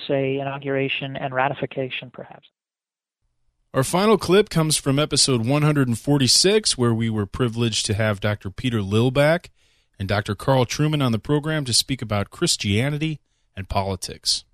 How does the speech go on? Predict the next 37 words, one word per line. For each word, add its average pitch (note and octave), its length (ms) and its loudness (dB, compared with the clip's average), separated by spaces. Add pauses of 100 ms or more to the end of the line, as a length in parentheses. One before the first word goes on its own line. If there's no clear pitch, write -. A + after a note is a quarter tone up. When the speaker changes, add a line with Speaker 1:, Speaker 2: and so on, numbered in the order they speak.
(420)
Speaker 2:
Doctor D3 300 -4
Lilback, C3+ 460 2
you've C#3+ 120 -6
written C#3 220 0
a, A2+ 260 -4
a, A2 500 -12
a A2 40 -8
very A2+ 680 -2
intensive A2 640 -2
book A2+ 280 0
on, A2 280 -4
uh, G#2 280 -4
the - 80 -12
subject A#2+ 460 -2
of G#2+ 60 -10
George A2+ 280 -2
Washington A2 720 -6
and G2+ 120 -10
his A#2 140 -4
spirituality. A#2+ 960 -6
Uh, A2+ 60 -12
you A2 240 -10
would A2+ 100 -6
argue A#2 320 -8
his G#2+ 180 -8
orth-, A#2 160 -10 (140)
Orthodox B2 540 -12
Christianity, A#2 840 -14
or, G#2+ 80 -14 (140)
or G#2+ 260 -16
close B2+ 260 -12
to D#3 140 -16
that. A#2+ 240 -8 (540)
Um, C#3+ 420 -4
does A3+ 220 2
it A3 100 0
matter D#3+ 640 0